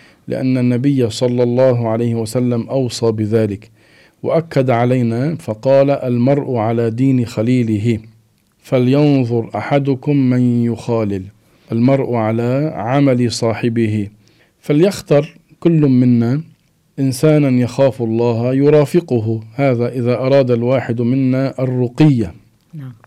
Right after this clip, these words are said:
Speaker 1: إذا أراد لنفسه الخير، فليختر إنسانا يخاف الله سبحانه وتعالى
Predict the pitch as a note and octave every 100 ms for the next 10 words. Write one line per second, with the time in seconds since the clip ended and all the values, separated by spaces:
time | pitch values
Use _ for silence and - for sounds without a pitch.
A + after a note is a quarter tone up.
0 | _ _ _ _ A#2 A2 A2+ A2 B2+ C3
1 | A2+ A2+ B2 A#2+ B2 A#2 A#2+ A2+ C#3 B2+
2 | A2 - _ _ - _ _ B2 C3 D3+
3 | - C#3+ C#3+ A#2 A2+ - C3 C3+ C#3 D3
4 | A#2 - C3+ B2 A#2+ A2+ B2 B2+ A#2+ A#2+
5 | B2 A2 - B2 A#2+ A2+ A2 A2 G#2 G#2+
6 | A#2 A#2+ D3